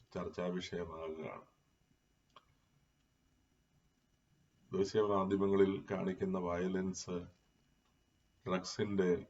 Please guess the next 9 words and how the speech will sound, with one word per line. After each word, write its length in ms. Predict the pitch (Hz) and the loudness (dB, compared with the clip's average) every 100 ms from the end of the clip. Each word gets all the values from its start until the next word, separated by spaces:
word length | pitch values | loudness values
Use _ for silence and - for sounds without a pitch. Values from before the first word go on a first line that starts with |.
| 90 | -6
ഉപയോഗം 680 | 85 85 87 87 85 - - _ 135 | -4 -2 -2 -4 -8 -10 -14 _ -8
ഇത്യാദി 680 | 117 107 104 101 101 - - _ _ _ _ _ _ _ _ - 98 | -4 -2 -2 -2 -2 -4 -14 _ _ _ _ _ _ _ _ -10 -2
കാര്യങ്ങൾ 520 | 92 92 95 85 78 - - _ _ _ _ _ _ _ _ _ _ _ _ _ _ _ _ - | 0 2 2 0 -6 -10 -18 _ _ _ _ _ _ _ _ _ _ _ _ _ _ _ _ -6
ചിന്തിപ്പാൻ 460 | 110 113 120 120 117 | -2 2 2 4 4
അത്ര 200 | 110 123 | 2 2
തന്നെ 640 | 127 117 110 107 104 - | 2 4 4 2 0 -6
ശേഷിയില്ലാത്ത 1080 | - 98 92 113 98 92 90 90 95 92 113 _ _ _ _ _ _ _ - _ _ - | 0 0 0 -2 -2 -2 -4 -4 -4 -4 -4 _ _ _ _ _ _ _ -20 _ _ -6
യുവജനങ്ങളെ, 760 | 95 92 98 104 98 98 98 98 | 2 4 6 4 4 2 2 0
കൗമാരക്കാരെ, 880 | 101 92 98 101 98 95 95 95 | -2 -2 0 0 -2 -2 -2 -2